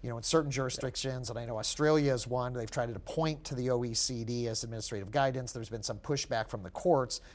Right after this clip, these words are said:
Speaker 1: So it'll be interesting to see how various countries
Speaker 2: Yeah.
Speaker 1: kinda try to take that.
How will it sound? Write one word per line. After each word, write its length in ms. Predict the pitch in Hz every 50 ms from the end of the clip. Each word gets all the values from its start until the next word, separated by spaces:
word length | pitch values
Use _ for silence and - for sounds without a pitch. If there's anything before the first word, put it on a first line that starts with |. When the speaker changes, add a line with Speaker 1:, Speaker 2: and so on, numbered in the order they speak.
| - -
Speaker 1:
So 140 | - - 147
it'll 80 | 127
be 120 | 131 135 147
interesting 440 | 151 143 - 131 - - 143 135 131
to 100 | 127 123
see 280 | - - 139 131 123
how 200 | 120 131 135 127 123
various 380 | 117 131 127 127 120 113 -
countries 440 | - - 139 131 - 127 123 110 -
Speaker 2:
Yeah. 60 | - 123
Speaker 1:
kinda 100 | 113 113
try 200 | - - 131 120
to 80 | 104
take 340 | 98 - - 156 147 143 -
that. 320 | 147 131 120 117 120 -